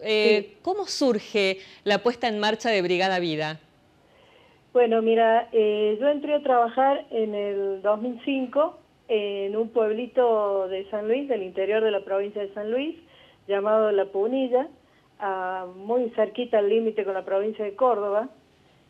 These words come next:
Speaker 2: Y bueno, la idea era, eh, hacer algo, una vez que estudié un poco la población, eh, armé una planificación para integrar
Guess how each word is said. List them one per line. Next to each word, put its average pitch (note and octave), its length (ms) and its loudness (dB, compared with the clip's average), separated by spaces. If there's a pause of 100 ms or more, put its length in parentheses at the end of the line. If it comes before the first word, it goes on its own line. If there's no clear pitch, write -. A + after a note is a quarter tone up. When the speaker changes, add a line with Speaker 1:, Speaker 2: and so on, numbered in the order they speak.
(200)
Speaker 2:
Y A3 540 -2
bueno, C4 300 2
la G#3+ 140 4
idea A#3+ 420 6
era, C4 480 4
eh, G3 380 0
hacer B3 500 2
algo, B3+ 520 4
una G#3 140 -2
vez A3 180 0
que A3 100 -8
estudié G#3+ 300 0
un A3+ 100 0
poco A3+ 260 0
la G#3 120 0
población, A3+ 880 -2 (500)
eh, G3+ 200 2
armé G#3 240 2
una C#4 160 0
planificación B3 920 0
para C4+ 200 -2
integrar G#3+ 720 0